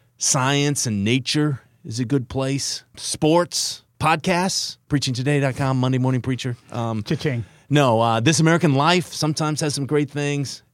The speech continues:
Speaker 1: and sometimes just make 'em up. Sometimes, you've probably done that as well.
Speaker 2: You know, one of the things I've,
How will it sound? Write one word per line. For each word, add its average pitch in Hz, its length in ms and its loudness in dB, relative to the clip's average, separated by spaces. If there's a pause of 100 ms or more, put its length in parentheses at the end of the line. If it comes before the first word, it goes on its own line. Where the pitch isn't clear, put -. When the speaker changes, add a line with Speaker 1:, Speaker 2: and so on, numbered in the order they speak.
(140)
Speaker 1:
and 185 140 0
sometimes 254 360 2
just 214 140 0
make 202 220 4
'em 226 80 4
up. 269 260 0
Sometimes, 135 440 -2
you've 185 120 0
probably 92 220 0
done 92 220 -6
that 104 140 -4
as 113 120 -6
well. 139 220 -2
Speaker 2:
You 190 120 2
know, 247 120 2
one 247 140 2
of 233 60 2
the 185 80 2
things 175 280 -2
I've, 160 240 -4